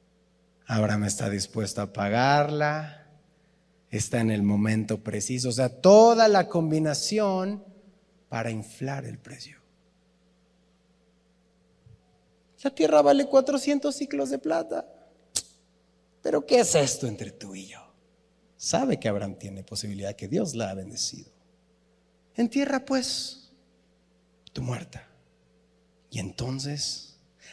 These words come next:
Abraham se convino con Efrón, y pesó Abraham a Efrón el dinero que dijo en presencia de los hijos de Het. ¿Cuánto le paga?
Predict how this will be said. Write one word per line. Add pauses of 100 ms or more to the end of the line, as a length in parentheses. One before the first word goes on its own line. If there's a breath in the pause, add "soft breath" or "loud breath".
Abraham
se
convino
con
Efrón, (1040)
y
pesó
Abraham
a
Efrón
el
dinero
que
dijo
en
presencia
de
los
hijos
de
Het. (760 loud breath)
¿Cuánto
le
paga?